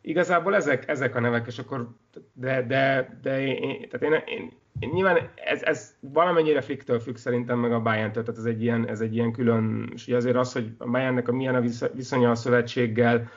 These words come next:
ö, az, az tulajdonképpen soha nem annyira jó, mert ugye mindig van egy kicsit ilyen, hogy a, hogy a szövetség az ugye, ö, nem,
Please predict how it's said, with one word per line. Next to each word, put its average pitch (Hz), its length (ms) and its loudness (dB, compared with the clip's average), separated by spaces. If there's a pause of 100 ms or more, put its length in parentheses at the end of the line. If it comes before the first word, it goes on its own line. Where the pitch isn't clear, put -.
(340)
ö, - 100 -8 (500)
az, 113 180 -2
az - 220 -10 (220)
tulajdonképpen 139 360 4
soha 151 140 6
nem 123 160 2
annyira 127 240 4
jó, 117 280 2
mert 117 280 0
ugye 117 100 -2
mindig 123 180 0
van 120 140 2
egy 113 100 0
kicsit 117 260 -12
ilyen, 117 200 2
hogy 110 160 0
a, 110 60 -2
hogy 117 140 -4
a 110 40 -4
szövetség 117 540 0
az 113 140 0
ugye, 107 420 -2
ö, - 400 -4 (100)
nem, 123 340 2